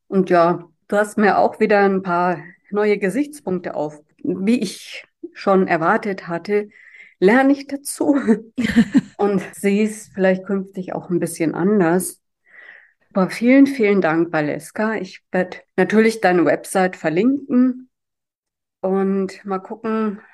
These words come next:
Speaker 1: wie das dann so weitergeht. Du planst, oder bist du schon mitten in dem nächsten Workshop?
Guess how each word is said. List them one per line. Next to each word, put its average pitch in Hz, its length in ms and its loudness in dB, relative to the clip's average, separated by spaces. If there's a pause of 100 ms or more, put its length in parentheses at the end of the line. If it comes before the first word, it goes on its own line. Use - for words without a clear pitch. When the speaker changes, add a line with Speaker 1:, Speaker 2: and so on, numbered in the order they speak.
Speaker 1:
wie 208 100 -2
das 226 180 4
dann 214 200 4
so 196 140 -2
weitergeht. 190 680 0
Du 190 100 -6
planst, 202 600 -6 (200)
oder 202 220 2
bist 185 260 -2
du 185 40 -10
schon 180 240 0
mitten 185 320 0
in 151 200 -4
dem 147 340 -6
nächsten 147 400 -6
Workshop? 147 540 -6